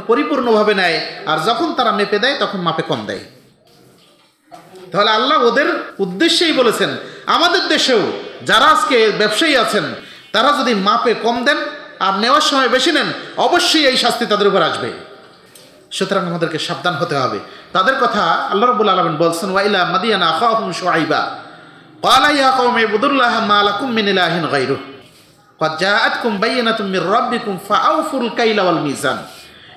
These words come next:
হে আমার সম্প্রদায়, আল্লাহ রাব্বুল আলামিন শুআইব আলাইহিস সালামকে তার সম্প্রদায়ের নিকটে প্রেরণ করেছিলেন। তিনি এসে বললেন, "হে আমার সম্প্রদায়, তোমরা আল্লাহর ইবাদত করো, যিনি ছাড়া তোমাদের আর কোনো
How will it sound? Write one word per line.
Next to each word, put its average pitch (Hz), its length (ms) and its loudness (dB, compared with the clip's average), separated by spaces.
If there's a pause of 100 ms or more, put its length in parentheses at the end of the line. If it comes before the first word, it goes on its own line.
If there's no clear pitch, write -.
(100)
হে 240 100 2
আমার 240 260 2
সম্প্রদায়, 196 680 -2 (600)
আল্লাহ 240 200 2
রাব্বুল 262 200 2
আলামিন 196 340 2 (320)
শুআইব 262 560 2 (100)
আলাইহিস 233 320 2
সালামকে 226 380 0
তার 196 160 -2
সম্প্রদায়ের 202 480 0
নিকটে 233 320 0
প্রেরণ 208 360 2
করেছিলেন। 247 380 2 (420)
তিনি 294 200 4
এসে 277 220 2
বললেন, 226 340 2
"হে 208 160 0
আমার 220 280 2
সম্প্রদায়, 190 540 0
তোমরা 240 440 0 (260)
আল্লাহর 208 320 2
ইবাদত 180 340 2
করো, 180 340 0 (200)
যিনি 220 360 0
ছাড়া 220 400 0
তোমাদের 196 280 -2
আর 175 260 0
কোনো 226 380 -2